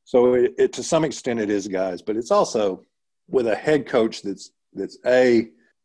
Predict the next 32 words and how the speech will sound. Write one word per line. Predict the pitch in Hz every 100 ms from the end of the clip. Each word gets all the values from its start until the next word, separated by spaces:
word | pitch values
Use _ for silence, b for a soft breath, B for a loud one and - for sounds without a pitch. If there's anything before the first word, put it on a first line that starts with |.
| _
been | 107 85 87 120
in | 123 101
place | - 110 110 -
that | 92 98
long, | 95 98 95 98
and | 92 87
B, | 127 135 127 107 - b b b _ _
really, | 135 185 151 113 - - B B _
Nick's | 160 190 -
not, | 127 110 104 - -
Nick's | 147 -
not | 139 92 82
dumb. | 101 90 78 85
Nick's | 101 -
not | 101
gonna | 85 82
try | - 95
and | 85 87
run | 95 90
off | 92 90 95
a |
guy | 87 85 87 85
to | 82 80
show | - 95 85 82
how | 87 82 -
tough | 92 -
he | 71
is, | 71 71 - -
you | 78
know. | 82 65 82
He, | 80 _
but | 135 117 110 - -